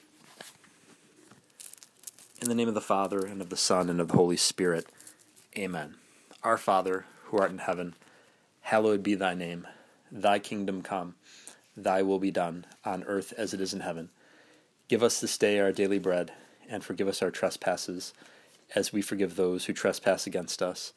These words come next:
And lead us not into temptation, but deliver us from evil. Amen. Hail Mary, full of grace, the Lord is with thee. Blessed art thou among women, and blessed is the fruit of thy womb, Jesus. Holy Mary, Mother of God,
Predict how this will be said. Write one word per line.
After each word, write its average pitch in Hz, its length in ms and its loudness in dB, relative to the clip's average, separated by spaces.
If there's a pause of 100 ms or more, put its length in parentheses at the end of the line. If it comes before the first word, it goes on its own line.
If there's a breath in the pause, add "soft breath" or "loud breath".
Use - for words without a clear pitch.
(500 soft breath)
And 101 120 -4
lead 101 140 0
us - 160 2
not 98 240 2
into 98 220 -6
temptation, 90 680 -4 (140)
but - 120 -2
deliver 92 320 -2
us - 220 -2
from 90 240 -10
evil. 87 300 -6 (120)
Amen. 82 340 -12 (680 soft breath)
Hail 107 160 2
Mary, 101 340 4
full - 280 0
of 101 100 0
grace, 95 380 2
the 95 100 0
Lord 95 180 4
is 95 120 -4
with - 160 -6
thee. 87 240 -6 (520)
Blessed 113 360 -2
art 104 180 2
thou 98 140 6
among 92 240 -4
women, 107 280 -4 (520 loud breath)
and 135 120 -2
blessed 123 220 6
is 107 140 0
the 98 40 -2
fruit 101 200 -2
of 90 80 -4
thy 90 120 4
womb, 87 200 -2
Jesus. 90 480 -10 (1700)
Holy 110 240 6
Mary, 101 280 0
Mother 101 360 0
of 95 100 -6
God, 98 320 2